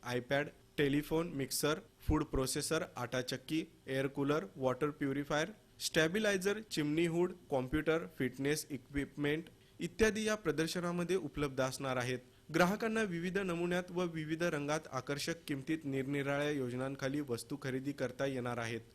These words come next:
तसंच फायनान्सच्या माध्यमातून शून्य टक्के व्याजदरानं कर्जाची उपलब्धता देखील केली जाणार आहे. सर्व स्टॉलमध्ये जवळपास चारशे विविध पदवीधर व एमबीए विद्यार्थ्यांना कंपनीकडून ट्रेनिंग देऊन ग्राहकांना माहिती देण्यात येणार आहे.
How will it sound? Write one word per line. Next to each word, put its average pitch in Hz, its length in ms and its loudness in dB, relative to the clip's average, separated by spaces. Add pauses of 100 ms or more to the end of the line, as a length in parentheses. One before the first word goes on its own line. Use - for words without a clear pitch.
(100)
तसंच 160 320 0
फायनान्सच्या 139 520 -2
माध्यमातून 131 680 -2 (300)
शून्य 156 360 2
टक्के 156 320 0
व्याजदरानं 139 680 2 (480)
कर्जाची 170 440 4
उपलब्धता 180 680 2
देखील 175 420 0
केली 143 200 4
जाणार 135 300 2
आहे. 127 460 -2 (120)
सर्व 226 340 4
स्टॉलमध्ये 190 520 4
जवळपास 170 520 4
चारशे 151 400 0
विविध 143 360 0
पदवीधर 135 640 2
व 123 160 0 (120)
एमबीए 131 380 0
विद्यार्थ्यांना 139 680 0 (160)
कंपनीकडून 196 640 -2
ट्रेनिंग 160 420 0
देऊन 170 280 0 (320)
ग्राहकांना 208 500 2
माहिती 165 360 -2
देण्यात 170 380 -2
येणार 131 260 2
आहे. 123 240 0